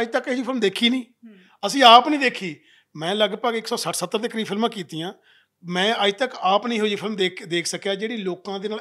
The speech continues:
Speaker 1: ਇੰਨੀ ਕਨੈਕਟ ਕਰਦੀ ਹੋਵੇ।
Speaker 2: ਜੀ, ਜੀ।
Speaker 1: ਸੋ ਇਸ ਕਰਕੇ ਜਿਹੜੀ ਚੀਜ਼ ਨੇ ਕਨੈਕਟ ਕਰਨ ਨੂੰ ਬਣਾਇਆ, ਜਿਹੜੀ ਭਾਵਨਾ ਨੂੰ ਲੈ ਕੇ, ਉਹ ਲੋਕਾਂ ਨੇ ਫਿਰ ਪਿਆਰ ਦਿੱਤਾ ਅੱਗੇ, ਇਹ ਸੋਨੇ ਤੇ ਸੁਹਾਗੇ ਵਾਲੀ ਗੱਲ ਹੈ।
Speaker 2: ਜੀ।
Speaker 1: ਲੋਕਾਂ ਨੇ ਕਬੂਲ ਲਿਆ ਹੈ ਜੋ ਸਿਨੇਮੇ ਨੂੰ। ਮੈਂ ਸਮਝਦਾ ਕਿ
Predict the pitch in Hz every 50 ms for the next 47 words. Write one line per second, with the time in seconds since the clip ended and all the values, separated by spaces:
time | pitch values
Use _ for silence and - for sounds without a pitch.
0 | - 208 214 226 247 240 240 - 214 208 - - 214 185 202 165 156 165 151 135
1 | 143 127 123 - - _ _ - - - - - - - - - 240 233 240 262
2 | 233 240 - 262 262 262 - 285 285 285 294 285 285 - _ _ _ _ _ 139
3 | 131 123 117 - 196 196 226 269 285 294 285 - 240 233 226 240 254 240 247 -
4 | 202 208 190 - 226 - 233 226 220 240 247 190 165 165 160 156 160 202 226 214
5 | 247 247 262 262 - - - 240 214 185 180 190 202 214 208 202 190 185 - 175
6 | 156 - - - _ _ _ _ _ - 226 302 330 311 294 269 285 - 262 262
7 | 262 247 208 247 240 220 196 190 190 196 233 254 - - 214 214 202 180 208 202
8 | 202 208 - _ _ _ - 220 247 233 - 202 202 202 190 196 170 180 185 175
9 | 175 180 185 185 170 175 175 175 175 190 190 - - - 196 185 175 180 175 -
10 | 202 190 196 190 202 175 165 170 175 175 196 170 190 196 196 185 180 185 185 190
11 | 190 202 214 214 - - - _ _ - 156 165 175 160 190 190 208 214 220 226
12 | 220 226 226 220 220 214 196 196